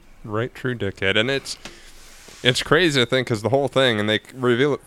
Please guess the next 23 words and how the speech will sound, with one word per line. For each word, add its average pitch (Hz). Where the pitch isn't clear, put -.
fairly 110
quickly, 92
especially 101
if -
you're 92
paying 98
attention, 98
that 90
essentially 117
Guy 95
made 104
a 95
deal 98
with 95
the -
devil 90
to 92
give 98
him 98
his 95
wife 95
and 95
baby 90